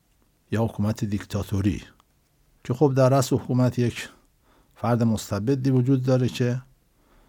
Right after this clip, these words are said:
اه، تحت عنوان حالا شاه، فرمان روا، نمی‌دونم چیزهای از این قبیل ازش یاد می‌شه. اون حاکم و شاه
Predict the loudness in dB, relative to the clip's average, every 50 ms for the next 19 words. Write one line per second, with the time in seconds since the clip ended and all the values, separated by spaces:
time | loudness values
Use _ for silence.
0 | _ _ _ _ _ -10 -8 -6 -6 -6 -6 -6 -2 -2 -2 0 0 -2 -2 0
1 | -2 -2 -2 -2 -4 -4 -4 -4 -6 -4 -2 0 -2 -2 -2 -2 -2 -2 0 0
2 | -2 -2 -2 -2 -2 -2 -2 -2 -2 -2 -2 -2 -2 -2 -4 -6 -6 -6 -6 -4
3 | -4 -4 -6 -6 -8 -10 -14 _ _ _ _ _ _ _ _ _ -12 -8 -6 -2
4 | -2 0 0 0 -2 -4 -2 -4 -2 -2 -2 -2 -2 -4 -6 -6 -6 -4 -2 -2
5 | -2 -2 -2 -4 -4 -2 -4 -4 -4 -6 -8 -14 _ _ _ _ _ _ _ _
6 | _ _ _ 4 6 6 6 4 2 -2 -4 -8 -10 -4 0 2 2 2 2 2
7 | 4 6 6 6 6 4 0 -6 -12 -20 -20 -20 _ -10 -6 -4 -2 -2 -2 -4
8 | -6 -8 -10 _ _ _ _ _ _ _ _ _ -18 -10 -8 -2 2 2 2 2
9 | 2 -2 -8